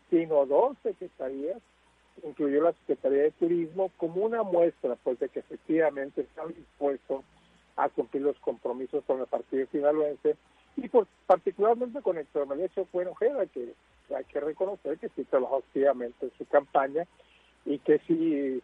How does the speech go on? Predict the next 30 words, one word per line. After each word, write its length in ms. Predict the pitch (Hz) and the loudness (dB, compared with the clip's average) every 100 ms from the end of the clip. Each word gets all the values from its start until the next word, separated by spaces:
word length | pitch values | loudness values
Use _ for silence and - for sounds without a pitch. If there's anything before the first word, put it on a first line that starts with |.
| - | -4
que, 60 | |
y 160 | 156 147 | -4 -4
que 180 | - 131 | -4 -4
sí, 540 | - 156 151 131 120 120 _ _ _ _ _ | -2 -2 -2 -6 -8 -10 _ _ _ _ _
eh, 140 | 135 - - | -6 -6 -8
motivó 800 | 170 165 156 180 131 147 170 165 | 2 4 4 0 6 6 8 6
a 60 | 147 | 2
los 120 | 127 _ | -2 _
fascistas 520 | 135 _ 185 - 151 - | -8 _ -12 -6 -6 -6
a 80 | 156 | -14
que 140 | 123 _ | -14 _
se 80 | 127 | -18
unieran 460 | 120 131 175 143 120 | -4 0 2 2 0
a 80 | |
la, 220 | 101 - 110 | -12 -12 -8
a 40 | |
la 140 | 117 | -6
cruzada 460 | 113 - - 131 143 | -6 -8 -2 2 2
político-electoral 960 | - 127 - 143 143 127 127 143 135 139 | 0 -6 -6 -6 -4 -6 -6 -2 0 -2
en 60 | |
favor 260 | - 113 120 | -4 -4 -2
de 100 | 135 | -4
Roberto 540 | 123 120 123 - 123 - | -4 -6 -6 -8 -8 -6
Rubén 280 | 120 131 | -6 -2
Rocha. 360 | 151 170 - 139 - _ - _ _ _ _ | 2 2 2 -4 -4 _ -20 _ _ _ _
Y 320 | 220 220 220 | -2 -2 -2
quizás 400 | 196 208 - 240 233 | -6 -8 4 4 6
por 200 | 247 220 | 4 6
eso 300 | 202 226 202 | 4 0 -2
fue 260 | 175 170 | -2 -4